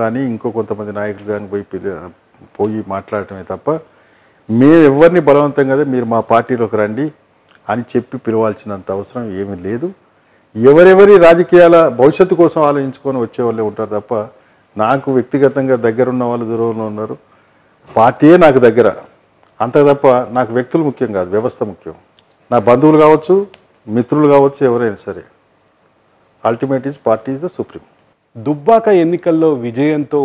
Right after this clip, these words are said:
Speaker 2: ఊపు మీదున్న బీజేపీ, అదే తెలంగాణ బీజేపీ, జీహెచ్ఎంసీ ఎన్నికల హీట్ని మరింత పెంచింది. ఇందాకే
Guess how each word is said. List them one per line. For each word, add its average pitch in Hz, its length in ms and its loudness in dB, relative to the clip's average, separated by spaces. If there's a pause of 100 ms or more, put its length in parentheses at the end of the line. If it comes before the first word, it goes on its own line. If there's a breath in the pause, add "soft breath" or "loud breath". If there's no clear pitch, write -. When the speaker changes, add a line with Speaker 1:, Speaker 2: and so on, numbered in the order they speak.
Speaker 2:
ఊపు 131 240 -8
మీదున్న 117 320 -8 (140)
బీజేపీ, 120 420 -6 (640)
అదే 110 140 -2 (240)
తెలంగాణ 127 400 -2 (100)
బీజేపీ, 101 440 -6 (560)
జీహెచ్ఎంసీ 123 640 -4
ఎన్నికల 101 360 -8 (140)
హీట్ని 120 440 -6 (400)
మరింత 113 280 -4 (100)
పెంచింది. 82 440 -12 (720)
ఇందాకే 117 320 -2